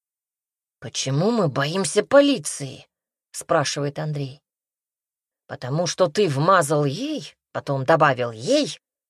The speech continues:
а я чуть тебя не убил", объясняет Вадим. "Я так и знал, что мне нельзя пить". "Я же тебе говорил, тебе не надо вина!"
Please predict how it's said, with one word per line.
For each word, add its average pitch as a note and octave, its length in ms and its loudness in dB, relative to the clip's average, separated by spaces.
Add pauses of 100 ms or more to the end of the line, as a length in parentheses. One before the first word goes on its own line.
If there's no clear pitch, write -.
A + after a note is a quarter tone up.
(120)
а B2+ 100 -2
я A3+ 220 4
чуть F3 200 -6
тебя A#2 260 -4
не B2+ 100 -4
убил", C#3+ 480 -4 (460)
объясняет C#3 560 -4
Вадим. C3+ 400 -4 (1000)
"Я C#3 180 -10 (220)
так - 200 -6 (200)
и A3 140 -2
знал, F3+ 840 0
что - 280 -2
мне E3 320 -2
нельзя C3+ 640 -4 (120)
пить". - 440 -10 (1040)
"Я D3+ 340 -10
же C3+ 140 -4
тебе D3+ 460 -6
говорил, F3+ 800 0 (640)
тебе D3 400 -2
не G3+ 200 2
надо A#3 440 6
вина!" E3+ 560 -2